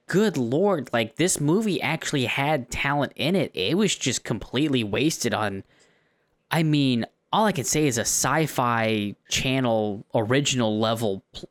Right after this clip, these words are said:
like, script. Like, I, if you had told me this is one of those, sh-, like, Piranha four D or Sharknado, I'm like, "Yeah, this is the caliber this movie is at for me." And that's the problem is, like,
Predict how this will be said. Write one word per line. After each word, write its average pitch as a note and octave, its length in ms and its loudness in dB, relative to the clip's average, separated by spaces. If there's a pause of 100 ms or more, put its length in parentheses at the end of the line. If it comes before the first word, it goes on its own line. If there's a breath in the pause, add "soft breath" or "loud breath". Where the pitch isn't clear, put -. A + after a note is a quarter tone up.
like, G2+ 280 -2 (300)
script. - 600 -4 (340)
Like, C3 300 0 (440)
I, F#3 200 -4
if F#3 200 2
you A3+ 100 6
had A#3+ 80 2
told G3 180 2
me F3 100 6
this D#3 220 0
is C3 100 -2
one C3+ 100 2
of C3 60 2
those, A#2+ 160 2
sh-, - 200 -2 (420 loud breath)
like, F3+ 140 0 (280 loud breath)
Piranha C3+ 580 4
four D3 460 2
D C3 500 2 (260 loud breath)
or C#3+ 140 4
Sharknado, C#3+ 880 4
I'm C#3 100 2
like, B2+ 220 2
"Yeah, A#2+ 280 2
this D#3 200 2
is F#3 120 2
the F#3 80 2
caliber C3 500 2
this G#2+ 220 -2
movie G2+ 280 0
is F#2+ 120 -2
at D2 180 -4
for G#2 140 -4
me." F2+ 280 -6 (400 loud breath)
And E3 140 2
that's F3 100 2
the F#3 60 -2
problem G3+ 180 4
is, E3+ 60 4
like, D3 160 0